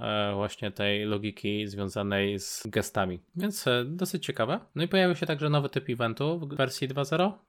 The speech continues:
Touch Event, który pozwala dokładniej śledzić pozycję twoich palców. I teraz jest pewne ale, że Gesture Handler dwa zero współpracuje z Reanimated dwa, więc z Reanimated jeden już się pogryzie.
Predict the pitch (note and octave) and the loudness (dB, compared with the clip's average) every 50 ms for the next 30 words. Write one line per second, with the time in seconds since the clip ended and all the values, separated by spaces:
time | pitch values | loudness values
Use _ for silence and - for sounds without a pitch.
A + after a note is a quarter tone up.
0 | _ - - - C#3 - - D3+ C#3+ D#3+ F3+ G3 - - _ _ _ - - G3 | _ -6 0 0 0 0 0 -2 -2 0 0 0 -2 -6 _ _ _ 2 4 4
1 | F#3 F#3 - C#3+ B2+ C#3 C3+ C3+ C3 B2+ - B2+ - - B2+ B2 A#2+ B2 A2+ A2 | 4 6 4 2 4 6 6 6 6 6 4 2 0 2 0 0 2 2 0 0
2 | - - A#2 G#2+ G#2 G#2+ G#2+ - - - A2 G#2 G2+ - - A2+ G#2 G2+ G2+ G2+ | 0 2 0 0 0 -2 -6 -8 -4 -4 -4 -4 -4 -2 0 2 4 4 4 2
3 | - - _ _ _ _ - - A2+ - - - G2+ F#2+ - - A#3 - - _ | 0 -4 _ _ _ _ -6 -4 -4 -4 0 0 0 0 0 -2 -6 -6 -6 _
4 | _ _ _ _ - F#3 F#3 - D#3+ D3+ D3+ D3+ D3+ C#3+ D3 - - - - C3 | _ _ _ _ -4 -4 -2 0 0 2 4 4 4 2 2 -2 -8 -8 -4 -2
5 | B2 A#2+ A#2+ - - - A2+ A2 A#2+ B2 B2+ C3 - - A2 G#2 G2+ G2+ G2+ G#2 | 0 0 0 -2 0 0 0 0 2 0 -2 -2 -2 2 2 4 4 4 4 4
6 | G#2 A2 A2 - _ _ _ _ _ _ - A#2+ - - A2+ A2 A2 G#2+ A2+ D3+ | 4 4 2 -2 _ _ _ _ _ _ -16 -8 -2 2 4 4 4 4 2 0
7 | D3 - - D3 C#3+ - B2+ B2 B2+ C#3+ D#3 E3+ D#3 - - C#3+ D3+ C#3 D3+ D3+ | 0 0 -2 -4 -2 0 0 0 2 2 0 -2 -4 -6 -4 -2 0 0 2 2
8 | E3 F#3 F#3+ - - _ - D3 D3 D3 D3+ C#3 - D3 C#3+ C3+ C3 B2+ B2 - | 2 2 0 -2 -6 _ -4 -2 0 0 0 0 2 4 6 6 6 6 4 4
9 | - B2 B2 B2 B2 A#2+ A#2+ A2+ - - G#2+ A2 A#2 A#2 - D3+ F3+ F3+ - B2 | 4 4 4 4 4 2 0 0 0 -2 -4 -4 -4 -2 0 2 2 0 0 0
10 | B2 B2 A#2+ A#2+ A#2 - - - - A#2 A2 G2+ B2+ C3+ C3 B2+ B2+ A#2+ B2 B2 | 2 2 2 2 0 -4 -8 -6 -4 -2 -2 2 2 2 4 2 2 0 0 0
11 | B2 - B2 A#2 - - D3+ D#3+ D#3+ D#3 D#3+ D3+ D3 - _ _ _ - D#3 D3+ | -2 -2 -4 -6 -2 -2 0 0 2 0 0 -2 -6 -10 _ _ _ -14 -12 -8
12 | B2 C3 D3+ D#3 C#3+ D3 - - A#2+ - - A2 G2 F#2 F#2 F#2 E2+ F#2 F#2 | -6 -4 -2 -2 -2 -2 -2 -2 -2 -2 -2 -4 -4 -2 -2 -2 0 0 -2